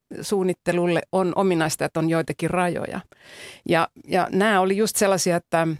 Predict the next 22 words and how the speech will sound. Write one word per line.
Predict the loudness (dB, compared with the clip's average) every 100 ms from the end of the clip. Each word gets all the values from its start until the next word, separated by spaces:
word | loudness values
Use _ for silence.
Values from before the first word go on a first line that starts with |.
| -10 _ _ -8
sä | -2
voit | 0 -2 -8 -16 -20 _ _
löytää | -2 0 0 -2 0
itsestäsi | -2 0 -2 -2 -4 -2
sen, | 0 0 0 -4 _ -8
ö, | -4 -2 -2 -4 -8 _ _ _ _ _ _ _ -4
vaiston | 0 2 0 -2 -2
niinku | -2 -4 0
kansallisesta | 0 2 0 -2 -4 -4 -2
perinteestä, | 0 0 0 -4 -6 -6 -6 -6 -8 -14 _ _ _ _
kun | 0 2
sä | 2
oot | 0 0
vapaa | -2 0 2 2 2 -2 _ -4
ja | -2
luova. | 2 0 0 -4 -8 -10 -20 -20 -20 -6
Tavallaan, | 0 2 4 2
että | 0
se | 0
tulee | 2 2 2
sieltä | 2 2 2
niinku | 2 0 -2 -2 -2